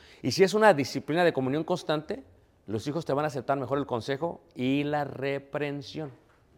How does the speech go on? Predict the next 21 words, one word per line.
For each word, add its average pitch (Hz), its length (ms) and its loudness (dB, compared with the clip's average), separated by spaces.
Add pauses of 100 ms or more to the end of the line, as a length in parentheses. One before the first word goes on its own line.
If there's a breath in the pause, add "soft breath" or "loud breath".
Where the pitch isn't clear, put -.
(2500)
Y 127 160 0
la 139 160 0
reprensión. 117 840 -2 (520 soft breath)
Por 117 160 6
lo 123 120 8
tanto, 143 440 6 (260)
reiteramos 120 800 2
una 139 140 2
vez 117 180 0
más, 98 300 -8 (420 soft breath)
las 113 320 2
disciplinas 117 600 -2
espirituales 127 920 -2 (460)
son 135 400 -2
de 107 100 -2
suma 143 520 -4
importancia. 98 760 -8 (2750 soft breath)
Y 120 140 2
entre 120 260 2
ellas 135 180 6
encontramos 120 840 0